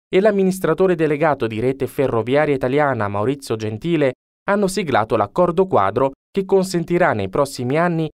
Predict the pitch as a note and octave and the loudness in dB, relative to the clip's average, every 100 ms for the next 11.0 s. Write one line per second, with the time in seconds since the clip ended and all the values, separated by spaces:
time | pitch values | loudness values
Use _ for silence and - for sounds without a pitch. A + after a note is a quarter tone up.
0 | _ E3 F#3 E3+ G3+ G3 F#3 C#3 A2+ G2+ | _ -4 -2 0 -2 0 2 2 2 0
1 | - D#3 - A#2 A#2+ G#2+ A#2 A2+ B2 D#3 | 0 -2 -2 -4 -2 -2 -2 -2 0 2
2 | D3+ A#2 G#2+ B2 E3 F#3 F#2+ A2 D#3 _ | 2 2 0 0 0 0 0 -2 -2 _
3 | _ - A3 B2+ G2 A#2+ E3+ - A#2 A#2 | _ -2 0 2 0 2 0 0 -2 -2
4 | D3 G#3 A3 - G2 D#3 - C3+ B2 A#2+ | -2 0 0 0 -2 -4 -2 -2 0 -2
5 | C#3 F#3+ A#2 G#2+ C#3+ C#3+ D#3 D#3+ F#3+ F#3+ | -2 -2 0 -2 -6 -6 -4 -2 -2 -2
6 | G#2+ G2+ A#2 A#2 D#3+ F3 F3+ G#2 G2 G2 | -2 -2 -4 -2 -2 0 0 0 0 -6
7 | _ _ _ _ - E3 F#3 F3+ F3+ D#3 | _ _ _ _ -2 2 2 2 0 0
8 | D3 C#3 F3 F3+ F3 - C#3 C3 C3+ D3+ | -2 -2 0 0 -2 -2 0 0 0 -2
9 | F3+ F3+ D#3+ A#2 A#2 A#2 A2+ A2 A#2 A2+ | -4 -2 -2 0 0 0 0 -2 -2 -2
10 | A#2 A2+ C#3 C#3 A#2+ C3+ C#3 D#3+ - D3 | -4 0 0 0 -4 -4 -2 -2 -2 -4